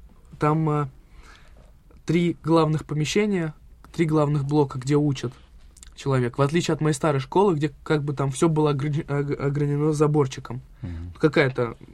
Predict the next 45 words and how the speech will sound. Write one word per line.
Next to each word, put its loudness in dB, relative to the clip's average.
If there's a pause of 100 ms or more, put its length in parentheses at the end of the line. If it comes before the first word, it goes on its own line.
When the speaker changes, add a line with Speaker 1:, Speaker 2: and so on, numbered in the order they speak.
(260)
Speaker 1:
площадь 4 (300)
заборчиком -2
отделена -4 (160)
от, -4
э, -4 (440)
остального -2
всего -8 (100)
города. -4 (760)
А 0
здесь, 4
э, 4
школа, 4
значит, -2
разбросана 0
по -2
городу, 0 (320)
по -2
Кембриджу. -2 (180)
Ну, 0
по -6
какой-то 0
части -4
Кембриджа. -8
В -2
моем 2
случае -4
это -4
восточная -4
часть -8
Кембриджа. -6 (1120)
Вот, 4
значит, -2
ты, 4
три, 4
э, 0
у-, 0
э, 0
блока, 2
где 0
нас -2
учат, -2
где -2
у 0
нас -2
уроки -2